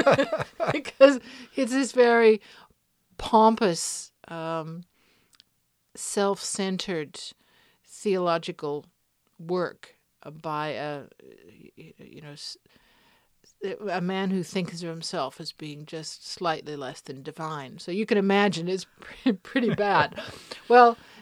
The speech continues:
Speaker 1: unfortunately, it's easy to write bad stuff i-,
Speaker 2: And fun.
Speaker 1: theologically. Um, and, and so now I've got to go through and give the, give the feel that you're reading this huge amount of really bad material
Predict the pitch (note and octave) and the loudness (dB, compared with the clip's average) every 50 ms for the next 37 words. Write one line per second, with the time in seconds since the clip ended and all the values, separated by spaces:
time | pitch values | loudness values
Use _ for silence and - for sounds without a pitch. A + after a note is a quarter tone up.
0 | - _ - - B3 B3 - - D4+ D#4+ D#4 - - B3 G#3+ G3+ G3 G3+ G3+ - | -20 _ -6 -2 -2 -2 0 0 0 0 2 2 4 4 4 4 4 2 0 0
1 | - - A3 G#3 G#3 - A#3+ A3+ A#3 A#3 G#3+ - - A3 G#3 G#3+ A#3+ A3+ E3+ E3 | 2 2 2 2 2 0 -4 -2 -2 -2 -2 -2 0 0 2 2 2 0 0 -2
2 | - G3 F3 D#3 D#3 E3+ F3 - - - G#3 F#3 C3+ C#3 - - - G3+ - _ | -2 -2 0 0 -2 -4 -6 -4 -2 0 2 2 2 0 -4 -10 -18 -20 -20 _
3 | _ _ - - F#3 - D3 C3 C3 - - - - G3+ G3+ A3 B3+ B3 B3 A#3+ | _ _ -4 -4 -2 0 0 -2 0 2 6 6 8 10 10 10 8 8 6 2
4 | F#3+ - E3 D#3+ E3+ F3 - _ _ - G3+ G3 F#3+ F#3+ F#3+ G3 G#3+ _ _ _ | -2 -2 -2 -2 -2 -4 -8 _ _ -2 -2 -2 -2 -2 -6 -8 -10 _ _ _
5 | - F#3+ G3+ G3+ G3 - - G3 G3 G3 - - G#3 G3+ G3+ G3+ G#3 G#3 G3+ G3+ | -6 -4 -4 -4 -4 -6 -8 -8 -8 -6 -4 -2 -2 0 0 0 -2 -2 -2 -2
6 | G#3 G3 - _ _ _ - F#3+ D#3+ - F#3 F3 F3+ F3+ F3 - - F#3 F3+ F3+ | -4 -6 -8 _ _ _ -8 -8 -6 -6 -8 -6 -6 -6 -4 -4 -4 -2 -2 -2
7 | F3 F3 E3+ - _ _ _ _ _ _ _ - A3 G#3+ G3 F3+ F#3 F#3 F#3+ F3+ | -2 -4 -8 -12 _ _ _ _ _ _ _ 0 0 0 0 0 -2 -4 -4 -4
8 | F3+ - _ _ _ _ _ _ _ _ _ _ _ _ _ _ _ _ _ - | -4 -6 _ _ _ _ _ _ _ _ _ _ _ _ _ _ _ _ _ -8
9 | - B3+ C4+ B3+ A3+ G#3+ G#3+ G3 - - - - _ - D4 D4 C#4+ C#4 B3 G#3 | -6 -4 -4 -4 -4 -4 -4 -4 -4 -8 -18 -18 _ -4 -2 -2 2 4 4 4
10 | F3+ E3 F3 F#3 - - F#3 F#3 F3+ F3+ F3+ G3 G#3 G#3 G#3 G3+ F#3 E3 D#3 D#3 | 2 2 -2 -4 -6 -4 -4 -4 -4 -2 -4 -4 -2 0 0 0 -2 -2 -4 -6
11 | D#3 D#3+ - - - - - _ _ _ _ _ - - - G#3+ G#3+ G3+ E3+ F3+ | -8 -6 -8 -10 -12 -12 -16 _ _ _ _ _ -10 -4 -2 0 0 0 -2 -2
12 | F3 F3+ E3 D#3 D#3 D#3+ D#3+ D3+ D#3+ E3+ E3+ E3+ D#3+ D3 D#3+ D3 C#3+ D3+ D#3+ D#3+ | -4 -2 -2 -2 -4 -4 -8 -8 -8 -6 -6 -6 -6 -6 -6 -6 -6 -6 -8 -10
13 | - F#3+ F#3 F#3 F3 D#3+ D3+ | -8 -6 -4 -4 -4 -4 -6